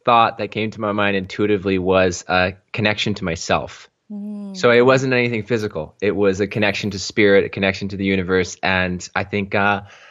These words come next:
Speaker 1: a deeper love for myself.
Speaker 2: That, that sounds incredible, but it probably already, or probably always hasn't been that way. Could you take me back to the beginning? You know, what sparked your interest in spirituality?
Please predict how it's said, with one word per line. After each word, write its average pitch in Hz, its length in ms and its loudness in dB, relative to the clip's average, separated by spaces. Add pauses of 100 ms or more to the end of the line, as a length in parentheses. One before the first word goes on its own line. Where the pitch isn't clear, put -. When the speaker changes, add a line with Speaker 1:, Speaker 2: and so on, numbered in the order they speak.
(260)
Speaker 1:
a 117 100 4
deeper 131 360 2
love 127 320 2
for 131 400 -2
myself. 131 560 0 (1120)
Speaker 2:
That, 190 240 -8
that 226 200 -2
sounds 269 380 -6
incredible, 185 840 -10
but - 320 -2
it 214 120 -8
probably 320 460 -2
already, 214 400 0 (320)
or 233 160 0 (180)
probably 285 420 0
always 214 440 0
hasn't 190 400 -8
been 185 280 -2
that 156 200 -6
way. 151 240 -8
Could 208 180 -8
you 269 80 -4
take 285 240 -10
me 311 100 -6
back 233 320 -4
to 202 360 -6
the 175 80 -6
beginning? 160 560 -6
You 170 80 -8
know, 175 100 -4
what 180 280 -4
sparked - 480 -6
your 185 160 -4
interest 175 460 -10
in 175 260 -10
spirituality? 160 1080 -8